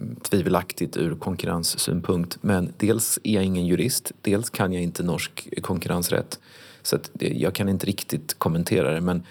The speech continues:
just den här frågan ska jag erkänna att jag inte riktigt förstår. Som förlagsman förstår jag inte riktigt hur man genom att få tillgång till en konkurrents utgivning eller prissättning ja,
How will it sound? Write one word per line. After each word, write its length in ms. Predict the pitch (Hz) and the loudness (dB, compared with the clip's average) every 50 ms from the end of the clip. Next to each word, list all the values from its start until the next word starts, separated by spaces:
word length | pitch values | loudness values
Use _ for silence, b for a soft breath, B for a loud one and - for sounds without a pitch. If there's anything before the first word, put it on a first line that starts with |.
| B B B B B B | B B B B B B
just 180 | - 98 - - | -4 -4 -4 -4
den 100 | - 104 | -4 0
här 180 | 95 139 147 | 2 4 2
frågan 340 | 123 - - 87 82 80 87 | 2 2 -2 -2 -2 -2 -4
ska 120 | 85 - | -2 0
jag 100 | 85 87 | 0 2
erkänna 400 | 87 87 85 - - 104 92 85 | 2 0 0 0 0 0 0 0
att 140 | 82 - - | -2 -2 -2
jag 100 | 90 87 | -2 -2
inte 220 | 85 85 87 - 78 | -2 -2 -2 -2 -2
riktigt 300 | 87 - - - - - | -2 -4 -6 -8 -8 -4
förstår. 460 | - - - - - 85 92 85 - | -4 -2 -2 0 2 2 2 2 0
Som 160 | - 98 92 | -2 -4 -2
förlagsman 600 | - 117 104 98 92 87 - - 117 104 98 90 | 0 2 2 2 2 0 -2 -2 -2 -2 -2 -2
förstår 300 | - 85 - - 92 87 | -4 -6 -2 0 0 0
jag 80 | 90 87 | 0 -2
inte 100 | 85 - | -4 -6
riktigt 420 | - - - - - 117 - - - _ _ | -8 -8 -6 -8 -8 -8 -8 -14 -18 _ _
hur 260 | - 101 98 92 82 | -4 -2 0 0 0
man 360 | 78 87 87 85 85 80 82 82 B B B B B B | 2 2 2 2 2 0 -4 -6 B B B B B B
genom 240 | B - 98 92 85 | B 0 0 2 2
att 140 | 80 - - | 0 -2 -4
få 80 | - - | -6 -4
tillgång 500 | - - 90 80 87 87 95 87 87 85 | 0 0 2 2 2 2 2 2 0 0
till 380 | - - 87 80 78 73 76 b b b b b b b b b b | 0 0 2 2 2 2 0 b b b b b b b b b b
en 140 | - 90 90 | -4 -4 -2
konkurrents 580 | - 101 98 - - 78 80 78 82 - - - | -2 -2 0 0 0 0 0 0 0 0 0 2
utgivning 680 | - 92 92 - 78 80 80 85 85 82 80 76 73 - - - | 0 0 2 2 0 2 2 2 2 2 2 0 -2 -6 -6 -2
eller 260 | - 85 76 76 78 | -2 0 0 0 -2
prissättning 760 | - - - 85 - - - - - - - 90 80 78 80 - b b b b b b b b b _ _ _ _ - | -2 -2 0 0 2 2 0 -2 -2 -2 -2 0 0 -2 -4 -8 b b b b b b b b b _ _ _ _ -2
ja, 120 | 90 110 | 0 0